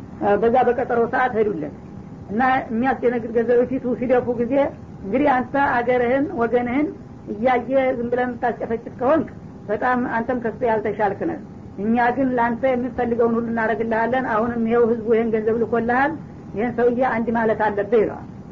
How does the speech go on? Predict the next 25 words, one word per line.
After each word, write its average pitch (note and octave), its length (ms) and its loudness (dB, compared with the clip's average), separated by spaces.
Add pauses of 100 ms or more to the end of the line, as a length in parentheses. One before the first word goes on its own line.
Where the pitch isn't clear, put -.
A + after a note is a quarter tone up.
(200)
ዱዓ C4 200 2
አደረገ፣ A3+ 440 0 (120)
እንደ F#3 200 -6
እስትኻራ A3 460 0
ነገር G3 260 0
ማለት D#3+ 260 -2
ነው። - 120 -14 (280)
ዱዓ A#3 220 0
በሚያደርግ B3 440 2
ጊዜ A#3+ 200 -2
«ምናም A#3+ 280 0
አየህ?» G#3 240 0
ይባላል። - 440 -6
«አዲ» G#3 220 -2 (100)
ባለው F#3+ 320 2
በምናሙ F3+ 380 0 (580)
«የኔን B3 260 2
ነቢይ B3 260 2
ነው C4+ 120 2
እንደ B3 140 2
አንተ A#3 180 0
የምትረግመው? A3+ 540 0 (120)
መተባበር A#3+ 500 2
አለብህ A3+ 440 2
እንጂ A3+ 180 0